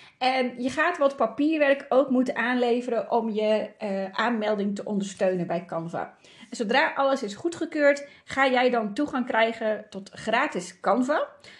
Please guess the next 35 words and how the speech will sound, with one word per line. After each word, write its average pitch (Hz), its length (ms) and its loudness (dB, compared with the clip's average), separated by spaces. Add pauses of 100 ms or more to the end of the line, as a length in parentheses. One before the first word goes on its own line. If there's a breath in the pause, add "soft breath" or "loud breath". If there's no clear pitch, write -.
(140 loud breath)
Deze 277 240 4
komt 262 180 4
heel 294 300 4
erg 294 240 2
overeen 240 680 4
met, 220 420 -4
eh, 214 220 2 (120)
Canva 247 320 0
Pro 240 340 2
en 214 200 -4
Canva 220 300 -2
voor 185 260 -6
Teams, 320 400 -4
met 233 160 -4
een 214 200 -8
paar 254 360 2
verschillen. 165 560 -6 (1040 loud breath)
Zo 269 440 6
zijn 233 460 0
de 220 240 2
schablonen 214 840 0
en 208 220 -2
de 202 320 2
templates 233 500 0
bijvoorbeeld 196 420 -4
meer 262 300 0
afgestemd 208 600 -4
op 185 100 -6
het 190 160 -10
onderwijs. 220 540 -2
Het 254 140 -10
zijn 202 140 -2
zogenaamde 185 640 -4
educatieve 196 600 -6
schablonen, 262 680 2